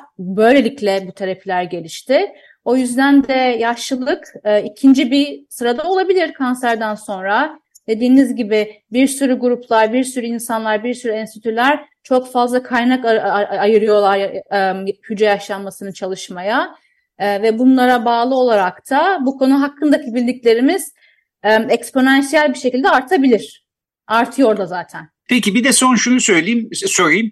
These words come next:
Speaker 2: E, şimdi sağlıklı hücreler sonsuza kadar bölünemez. Belli bir kapasiteleri var, belli bir bölünme sayıları var dediniz. Bu, e, limiti getiren şey nedir? Yani bu da bir içsel program mı?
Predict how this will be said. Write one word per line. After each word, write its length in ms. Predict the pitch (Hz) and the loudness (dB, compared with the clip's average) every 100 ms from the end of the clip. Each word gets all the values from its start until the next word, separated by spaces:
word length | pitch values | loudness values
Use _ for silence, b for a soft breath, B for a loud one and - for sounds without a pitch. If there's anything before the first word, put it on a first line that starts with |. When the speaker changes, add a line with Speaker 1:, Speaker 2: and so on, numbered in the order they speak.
| - | -6
Speaker 2:
E, 240 | 160 160 165 | -2 0 0
şimdi 400 | - 220 190 185 | -2 0 0 0
sağlıklı 640 | - 170 170 190 196 _ 226 | 0 2 2 0 -4 _ -10
hücreler 540 | 185 180 175 175 233 | -8 -6 -4 0 0
sonsuza 520 | - 208 185 175 185 | 0 -2 -2 -2 -4
kadar 320 | 180 165 220 180 | -4 0 0 0
bölünemez. 560 | 175 160 156 156 151 | -2 0 0 0 0
Belli 180 | 156 151 160 | -4 -4 -6
bir 100 | 156 151 | -4 -4
kapasiteleri 680 | 143 147 - 139 135 131 | -4 -4 -2 0 2 2
var, 220 | 110 120 117 | 2 0 -2
belli 280 | 117 123 | -4 -4
bir 180 | 123 113 | -2 0
bölünme 360 | 123 120 123 131 | 0 2 2 2
sayıları 500 | - 113 110 113 117 | 2 0 -2 -2 2
var 240 | 104 101 | 2 0
dediniz. 500 | 95 90 - - - B B B _ | -4 -8 -2 -2 -2 B B B _
Bu, 400 | 147 233 254 - _ _ _ | -2 2 2 -2 _ _ _
e, 360 | 160 165 160 156 151 | 2 4 4 2 0
limiti 420 | 160 180 180 233 185 | 0 0 0 -2 0
getiren 520 | 180 175 196 202 208 | 0 2 2 2 0
şey 380 | - 185 175 151 | -2 -2 -2 -2
nedir? 280 | 113 101 | -2 -2
Yani 440 | 98 120 127 127 113 | -2 0 0 -2 -4
bu 120 | 160 | -4
da 120 | 175 | -2
bir 220 | 165 147 - | -2 -4 -6
içsel 500 | - 131 - 160 156 - | -14 -4 0 2 0 -4
program 420 | - 147 139 175 175 | -2 -2 0 0 0
mı? 260 | 139 117 | 0 0